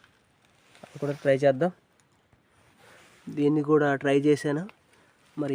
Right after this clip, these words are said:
ఏ పురుగు అనేది కనిపించట్లేదు, ఏ కీటకం కూడా. మరి అడవిలో ఏ పురుగులు కూడా లేవేమో, అసలు ఇప్పటి వరకు నాకు ఏ పురుగు కూడా కనిపించలేదండి. మరి ఇంత పెద్ద అడవిలో కూడా కనిపించలేదంటే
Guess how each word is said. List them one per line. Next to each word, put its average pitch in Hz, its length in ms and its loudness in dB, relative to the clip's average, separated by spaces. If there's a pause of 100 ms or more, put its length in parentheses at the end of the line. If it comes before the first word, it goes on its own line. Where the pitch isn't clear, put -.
ఏ - 20 2 (120)
పురుగు 139 220 0
అనేది 139 220 0
కనిపించట్లేదు, 143 680 -4
ఏ 135 120 -6
కీటకం 139 340 -4 (120)
కూడా. 160 180 -2 (800)
మరి 143 160 0
అడవిలో 143 340 6 (460)
ఏ 139 140 -4
పురుగులు 139 280 4
కూడా 143 140 4 (180)
లేవేమో, 135 360 2 (240)
అసలు 143 260 0
ఇప్పటి 139 240 0
వరకు 143 120 -4 (100)
నాకు 131 160 -10 (600)
ఏ 139 120 2 (180)
పురుగు 143 260 0
కూడా 147 180 2
కనిపించలేదండి. 143 680 0 (1000)
మరి 135 180 2
ఇంత 139 100 -2 (100)
పెద్ద 131 120 4 (100)
అడవిలో 147 240 8 (100)
కూడా 151 160 8 (1700)
కనిపించలేదంటే 160 800 4